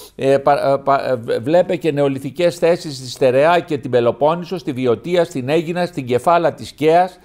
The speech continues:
ε, και, ε, γεγονότα που επιβεβαιώνουν τον, ε, Colin Renfrew στα έργα του Archaeology and Language και,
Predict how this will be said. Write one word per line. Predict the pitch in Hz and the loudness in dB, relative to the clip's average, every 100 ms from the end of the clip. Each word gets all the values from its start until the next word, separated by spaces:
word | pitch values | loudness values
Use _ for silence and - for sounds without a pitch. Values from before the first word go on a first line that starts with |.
| - - 170 | -20 -20 -16
ε, | - 135 131 127 123 120 | -4 -2 0 -2 -4 -8
και, | - 123 | -6 -4
ε, | 123 123 113 101 | -2 -2 -2 -4
γεγονότα | 117 139 123 135 156 180 190 | 0 2 4 4 4 4 2
που | 180 156 | 2 2
επιβεβαιώνουν | 139 139 127 131 135 160 185 151 113 - - _ _ | 2 0 2 2 4 4 4 0 -6 -10 -20 _ _
τον, | - 147 143 135 | 2 2 2 -4
ε, | 127 120 | -4 0
Colin | 170 165 139 120 | 2 2 0 -2
Renfrew | 127 160 160 170 196 | 0 0 -2 -8 -6
στα | 190 139 | -4 0
έργα | 151 165 147 | 2 2 0
του | 117 | 0
Archaeology | 131 120 139 147 151 113 120 | -2 0 0 0 0 -2 -4
and | 113 | 0
Language | 131 165 160 196 180 - | 0 0 -2 -6 -6 -6
και, | 143 135 | -2 -2